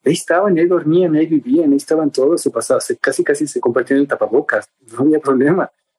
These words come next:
En fin, esa es la familia y esa es la gente y esa es la historia que ellos nos presentaron y, pues, la gran lección es que, no sé, en otros países, pero lo que sí ha presentado a México es que su gente es maravillosa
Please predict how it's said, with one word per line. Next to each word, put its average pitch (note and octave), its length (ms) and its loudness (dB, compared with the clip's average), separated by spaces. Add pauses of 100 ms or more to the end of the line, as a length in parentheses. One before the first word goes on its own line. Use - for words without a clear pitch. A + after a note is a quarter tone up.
(280)
En A#2+ 120 -2
fin, D#3 260 0 (280)
esa F#3 220 2
es D#3+ 60 0
la C#3+ 100 0
familia C3+ 500 0
y C#3+ 100 4
esa E3+ 180 -2
es D3 60 -4
la C#3 100 -2
gente B2+ 300 -2
y A#2+ 120 -2
esa C#3 140 -2
es C#3 60 -2
la B2+ 40 -4
historia B2 360 -2
que - 140 -6
ellos B2+ 240 2
nos G#2+ 120 -2
presentaron A2+ 680 -2 (140)
y, G2 320 -14
pues, G#2 140 -12
la A2+ 80 2
gran A2+ 260 0
lección C3+ 380 -2
es B2 120 -4
que, C3 380 -2 (320)
no D3 180 0
sé, C#3+ 500 0
en A2+ 100 -10
otros - 260 -6
países, A#2 520 -4
pero - 180 -8
lo - 600 -20
que - 100 -2
sí C3+ 280 2
ha B2+ 300 0
presentado B2 500 -4
a B2 40 -8
México A#2+ 360 -6
es A#2 80 -6
que A#2+ 120 0
su - 160 -6
gente B2 300 -2
es B2+ 80 -4
maravillosa C3 600 -2